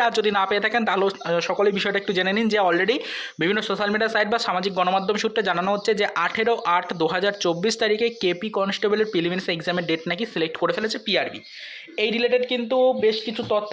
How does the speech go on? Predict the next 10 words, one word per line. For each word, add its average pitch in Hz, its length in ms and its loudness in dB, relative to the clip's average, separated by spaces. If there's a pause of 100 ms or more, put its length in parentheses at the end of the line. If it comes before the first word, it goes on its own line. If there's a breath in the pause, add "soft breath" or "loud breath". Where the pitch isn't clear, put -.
(100)
already 208 280 0
কিন্তু 214 200 -2
বিভিন্ন 208 280 0
গণমাধ্যম 190 440 0 (100)
সূত্রে 202 320 -4
কিন্তু 208 200 -4
সরাসরিভাবে 185 560 0
ভাইরাল 170 360 2
হচ্ছে। - 300 -2 (480 loud breath)
তো - 40 0